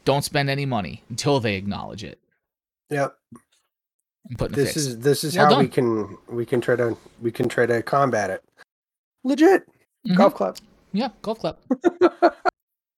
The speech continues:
Speaker 2: Well done, sir. Or
Speaker 1: Yes.
Speaker 2: madam.
Speaker 1: Well done, sir. And, and I know you don't play
Speaker 2: <laughs>
Speaker 1: Apex, not your thing. But you know what you do play?
Speaker 2: A lot of other games.
Speaker 1: Halo.
Speaker 2: I do.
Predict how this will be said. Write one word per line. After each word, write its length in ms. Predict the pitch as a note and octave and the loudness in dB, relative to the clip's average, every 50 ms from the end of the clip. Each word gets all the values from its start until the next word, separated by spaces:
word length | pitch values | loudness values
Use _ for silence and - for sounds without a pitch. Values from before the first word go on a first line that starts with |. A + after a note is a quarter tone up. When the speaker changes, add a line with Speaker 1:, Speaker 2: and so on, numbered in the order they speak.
| _ _ _ _ _ _ _ _ _ _ _ _ _ _ _ | _ _ _ _ _ _ _ _ _ _ _ _ _ _ _
Speaker 2:
Well 160 | B3+ B3 C4 | -6 -6 -4
done, 240 | B3 - - C4 A#3 | -4 -6 -6 -8 -8
sir. 140 | - - G3 | -10 -10 -12
Or 160 | A3 A3 F#3 _ _ - - - | -12 -14 -18 _ _ -20 -10 -4
Speaker 1:
Yes. 260 | G3+ - E3 D#3+ D3+ | -2 -2 0 0 2
Speaker 2:
madam. 300 | C#3+ C3 B2+ C3 C3+ B2 | 0 0 0 -2 -4 -2
Speaker 1:
Well 160 | A#3 B3+ B3 | -2 0 0
done, 180 | A3 G#3+ A3 G#3 | 0 0 0 0
sir. 200 | G3+ - G3+ G3+ | 0 -2 -2 -2
And, 200 | - E3+ F3 F#3 | 0 2 2 4
and 120 | E3+ E3 | 4 4
I 80 | F3+ F#3+ | 6 6
know 100 | F3 E3 | 6 6
you 60 | D3+ | 6
don't 120 | C#3+ C3+ A#2 | 4 2 0
play 160 | D3 C3 A#2+ | 0 0 0
Speaker 2:
<laughs> 20 | A2+ | 0
Speaker 1:
Apex, 220 | G#2 F2+ - - | -2 -4 -6 -4
not 120 | D3+ A2+ | -4 -4
your 80 | F#2+ A#2 | -4 -6
thing. 300 | A2+ - G#2+ G2 G#2+ - | -6 -6 -6 -8 -8 -6
But 140 | - D3+ C#3+ | -2 0 0
you 80 | D3+ D#3 | 2 4
know 80 | E3+ | 4
what 100 | D#3+ D3+ | 4 4
you 80 | - A#2+ | 2 2
do 140 | C#3+ F3+ E3+ | 2 2 2
play? 260 | - B2+ G2+ F#2+ - - _ _ _ _ _ _ _ _ _ _ _ _ _ _ _ _ _ _ _ _ _ _ _ _ - | 2 -2 -4 -4 -6 -10 _ _ _ _ _ _ _ _ _ _ _ _ _ _ _ _ _ _ _ _ _ _ _ _ 0
Speaker 2:
A 160 | D3 C#3+ C3+ | 0 0 2
lot 300 | A#2+ A#2 B2 A#2+ B2 B2+ | 2 2 2 2 2 0
of 160 | B2 A2 A2 | -2 -4 -4
other 180 | A2+ A2 A#2 A2+ | -4 -4 -4 -4
games. 380 | - - E2 E3+ _ _ _ _ _ _ _ | -6 -8 -10 -12 _ _ _ _ _ _ _
Speaker 1:
Halo. 360 | - - A#2+ A2 G#2 G#2 C3 - _ _ _ _ _ _ _ _ _ _ _ _ _ _ _ _ _ _ _ - | -6 -4 -4 -2 -4 -4 -6 -10 _ _ _ _ _ _ _ _ _ _ _ _ _ _ _ _ _ _ _ -6
Speaker 2:
I 220 | - C3 B2+ A#2 G#2+ | -4 -2 -2 -2 -2
do. 440 | - A2+ G2+ G#2 A#2+ B2 G#2+ - | -4 -4 -2 0 0 0 -2 -4